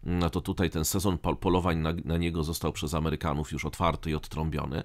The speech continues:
No i teraz mamy coraz więcej artykułów krytycznych w prasie, mm, amerykańskiej, czy to jest New York Times, czy Washington Post, czy w prasie Izrael-, no, w prasie izraelskiej to jest, e, cały czas, e, nieustannie,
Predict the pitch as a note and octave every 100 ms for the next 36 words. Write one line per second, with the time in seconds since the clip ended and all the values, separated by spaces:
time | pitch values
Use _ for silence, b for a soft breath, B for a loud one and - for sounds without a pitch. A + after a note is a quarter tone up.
0 | B B B - G#3 F3 D#3+ C#3+ D3 -
1 | B2 G#2+ G#2 C3 - G#2 F#2+ - G2 -
2 | F2 A2+ G#2+ - F2+ G2+ - F#2+ E2 -
3 | E2+ F2+ - D#2+ D2 B B B - F2
4 | F2 E2+ E2 C2+ F2+ E2 D#2+ F2+ G2+ -
5 | F2 D#2+ - D2+ C#2+ - F2 E2 - F2+
6 | F2+ F2 - D#2 D2 - E2+ - E2+ -
7 | E2+ D2 C#2 - - D#2 C#2+ B B B
8 | - F2+ E2 D2+ D2 - D#2 D2 D2 E2
9 | D#2 - D2+ D2+ F#2 G2 A#2 A#2 G#2+ -
10 | A2 F#2 F#2 - F#2 E2 D2+ D2+ - -
11 | D2+ - B B - F#2+ F2+ G2+ F2 -
12 | E2+ D#2+ E2 D2+ - F#2 D#2